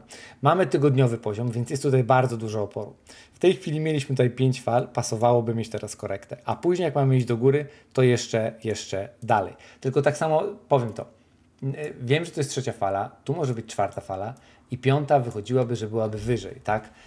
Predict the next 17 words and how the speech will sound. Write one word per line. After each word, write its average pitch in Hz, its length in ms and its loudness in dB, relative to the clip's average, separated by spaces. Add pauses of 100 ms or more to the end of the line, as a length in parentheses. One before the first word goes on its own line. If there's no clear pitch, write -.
(180)
niż, 131 500 0
y, 120 500 2
trzecia 117 260 -4
fala. 87 320 -2
Tam 107 240 -6
powiedzmy 113 420 -6
nawet 214 460 2
do 202 80 0
trzydziestu 147 360 -4
dziewięciu 123 480 0
według, 107 420 -4
y, 107 160 -4
powiedzmy 104 540 -8
extension, 104 540 -10
według, 98 320 -10
według 104 200 -4
miary. 98 220 -10